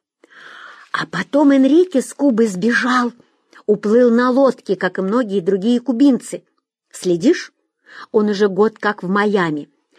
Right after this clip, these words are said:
Связь у нас редкая. Энрике живёт как беженец, но ему обещали грин-карту. А пока он выехать никуда не может. Работает он как проклятый. И ещё экзамены сдаёт за университет.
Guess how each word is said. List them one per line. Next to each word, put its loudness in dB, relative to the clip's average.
Связь -4
у -4
нас -4
редкая. -4
Энрике 0
живёт -2
как -4
беженец, -2
но -2
ему 0
обещали 0
грин-карту. -2
А -8
пока -2
он 0
выехать -2
никуда -4
не 2
может. 0
Работает -2
он 2
как -6
проклятый. -2
И -4
ещё 4
экзамены 0
сдаёт 0
за 2
университет. -2